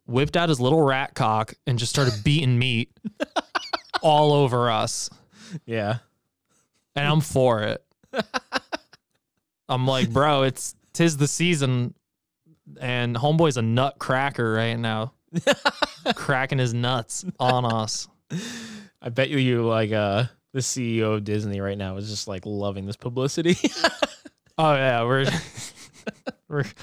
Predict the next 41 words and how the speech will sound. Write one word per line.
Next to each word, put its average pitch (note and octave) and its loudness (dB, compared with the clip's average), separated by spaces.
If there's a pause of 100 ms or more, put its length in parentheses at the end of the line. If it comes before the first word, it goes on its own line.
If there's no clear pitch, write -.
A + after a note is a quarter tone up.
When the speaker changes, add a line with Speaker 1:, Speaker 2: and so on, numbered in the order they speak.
(220)
Speaker 1:
we're D3+ 2
gonna D3 4
get C3+ 2
Kevin A#2+ 0
Feige A2+ 0
on A2 -2
here A2 -2
in A2 -4
no A2+ 0
time. A2 -2 (180)
Speaker 2:
<laughs> - -12
Heard C#3 -4
you E3 4
guys A2 2
Speaker 1:
Like, A#2+ -4
Speaker 2:
talking D#3 0
about E3+ 4
Mickey D#3+ 0
beating D3 2
off. E3 2
We C#3 -8
love F3 2
that - -4
shit. - 2
<laughs> - -10 (260)
Speaker 1:
Oh, G3 2
we're C3+ 2
all F3 6
about F#3 0
it. B2 2
That's D#3+ 0
the D3+ 0
kind C#3+ -2
of C3+ 0
image D3 2
we're C3 4
looking D#3 4
for A#2+ 2
here A2+ 2
at A2+ -2
Disney. A2 2